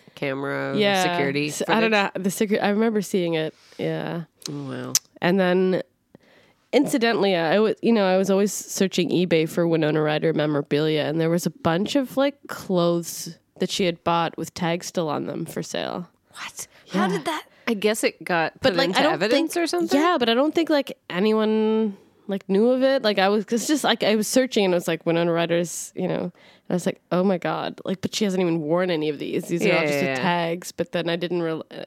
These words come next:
Speaker 2: yeah. That was just some weird thing that
Speaker 1: That
Speaker 2: came
Speaker 1: is
Speaker 2: up.
Speaker 1: super, I mean, I guess I shouldn't be surprised. Lots of stuff ends up on eBay.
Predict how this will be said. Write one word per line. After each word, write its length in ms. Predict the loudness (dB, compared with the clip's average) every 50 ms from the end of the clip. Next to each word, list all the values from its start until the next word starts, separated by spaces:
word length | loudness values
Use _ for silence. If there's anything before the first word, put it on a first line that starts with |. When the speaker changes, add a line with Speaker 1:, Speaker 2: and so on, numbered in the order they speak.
| _ _
Speaker 2:
yeah. 280 | -10 -8 -8 -8 -10 -12 -14 _ _ _ _ _ _ _ _ _ -6
That 100 | -4 -2
was 120 | -2 -4 -6
just 140 | -8 -10
some 160 | -10 -8 -6 -6
weird 240 | -4 -4 -6 -8
thing 320 | -10 -10 -12 -10 -12 -14 -16 -16
that 120 | -10 -6
Speaker 1:
That 160 | -4 -2 0
Speaker 2:
came 60 | 0 0
Speaker 1:
is 60 | -2
Speaker 2:
up. 40 | -2
Speaker 1:
super, 600 | -6 -6 -4 -4 -4 -4 -6 -8 -8 -8 -8 -6 -4
I 120 | -2 0
mean, 580 | 0 0 0 0 0 0 -2 -4 -4 -6 -6 -6
I 120 | -6 -6 -4
guess 200 | -4 -2 -2 -2
I 40 | -4
shouldn't 240 | -2 -2 -4 -2 -2
be 80 | -2 -4
surprised. 800 | -4 -4 -2 -2 0 0 0 -2 -4 -6 -8 -10 -12 -10 -6 -2
Lots 280 | -2 0 -2 -2 -4
of 80 | -8 -8
stuff 320 | -6 -4 -4 -4 -6 -8 _ -18 -12 -10
ends 180 | -8 -8 -6
up 160 | -8 -8 -8
on 300 | -8 -8 -8 -8 -8 -10 -12 -16 -20 -20 -20 -20 -20 -20 -20 -18 -12 -8
eBay. 420 | -8 -6 -4 -2 -2 -2 -4